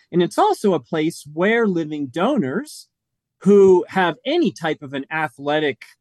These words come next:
you know, mindset, and that can be from people who run ultra marathons all the way to people who walk the dog around the,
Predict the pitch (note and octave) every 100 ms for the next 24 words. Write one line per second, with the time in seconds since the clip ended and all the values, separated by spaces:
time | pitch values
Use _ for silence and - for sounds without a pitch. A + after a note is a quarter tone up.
0 | _ _ _ _ D3 C#3 C3 C3+ D3 F3+
1 | C#3+ B2 B2+ F#3+ - F#3+ E3+ - D3+ C#3+
2 | - D#3+ D3 C#3+ C#3+ D3+ D3+ C#3 C3 D3+
3 | F#3+ G#3 G3+ G3+ D#3 E3+ E3+ D#3 D#3 D3
4 | C#3+ C#3+ E3 E3 C#3+ C#3+ C3+ D#3+ - B2+
5 | D3 D#3 D3 C#3 C#3+ D3 C3 C3 C3 B2